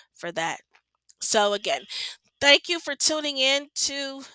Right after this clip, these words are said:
this show today. I hope you guys have really gotten something from this show.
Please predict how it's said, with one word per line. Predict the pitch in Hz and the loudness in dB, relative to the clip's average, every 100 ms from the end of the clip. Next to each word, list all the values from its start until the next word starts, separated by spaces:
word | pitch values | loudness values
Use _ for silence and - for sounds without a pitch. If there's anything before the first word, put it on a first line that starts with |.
| - | -4
this | 254 269 | 0 2
show | - 254 262 | 2 2 0
today. | - 269 262 262 | -2 0 2 2
I | 220 | 2
hope | 247 254 | -2 -10
you | 254 | 0
guys | 247 247 | 2 2
have | 240 226 | 0 -6
really | 254 277 | -4 -4
gotten | 240 233 240 | -2 -2 -2
something | - 247 - 240 247 - - | -2 -4 -4 -8 -8 -16 -18
from | - 247 240 | -2 -2 0
this | 240 240 | -2 -2
show. | - 254 247 | 0 0 0